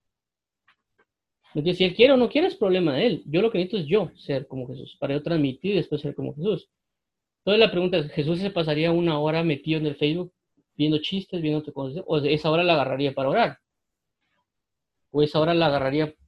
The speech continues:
si en dado caso estuviera Jesús, para compartir textos del Evangelio? ¿O esa hora la pasaría Jesús leyendo la Biblia en lugar de estar metido en el Facebook?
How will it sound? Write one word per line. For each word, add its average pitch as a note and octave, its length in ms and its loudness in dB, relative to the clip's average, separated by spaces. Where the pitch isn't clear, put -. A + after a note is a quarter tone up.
si C#3+ 220 -2
en C3+ 120 0
dado D3+ 220 2
caso D#3 100 -2
estuviera D3+ 240 0
Jesús, E3 180 -2
para B2+ 300 -2
compartir C3+ 500 -8
textos D3+ 280 -6
del C3 100 -6
Evangelio? D3+ 540 0
¿O D3 160 2
esa D3+ 140 2
hora D3+ 140 6
la D3+ 180 2
pasaría C#3 380 -4
Jesús C#3+ 200 -2
leyendo C#3 280 -2
la B2+ 80 -4
Biblia G3 180 -2
en E3+ 60 0
lugar C#3 160 0
de C3+ 60 -6
estar C3+ 440 -6
metido D3 400 -6
en C3+ 80 -6
el B2+ 100 -10
Facebook? G3 380 -2